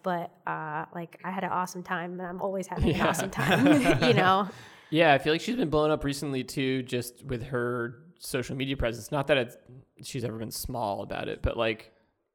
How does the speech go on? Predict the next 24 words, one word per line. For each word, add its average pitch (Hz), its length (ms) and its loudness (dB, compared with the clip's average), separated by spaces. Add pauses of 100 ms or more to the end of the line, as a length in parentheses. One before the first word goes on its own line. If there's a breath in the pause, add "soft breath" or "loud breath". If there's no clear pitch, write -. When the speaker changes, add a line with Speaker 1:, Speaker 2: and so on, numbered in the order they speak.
(120)
Speaker 2:
people 156 220 2
have 151 100 8
been 135 280 2
getting 120 400 0
kind 120 160 -2
of, 107 80 -6 (180)
I - 60 -6
think, 113 460 -8 (120)
taken 123 240 -2
off 113 160 -2
guard 113 240 0
by 117 120 4
how 117 280 0
actually 107 380 -2
well 110 240 2
informed 113 340 -4
she 143 140 -2
is, 165 320 4
Speaker 1:
Mm-hmm. 131 120 2
Speaker 2:
and 117 300 0 (480 loud breath)
she 151 240 0
kinda, 139 300 4
like, 123 400 2
uh, 123 520 2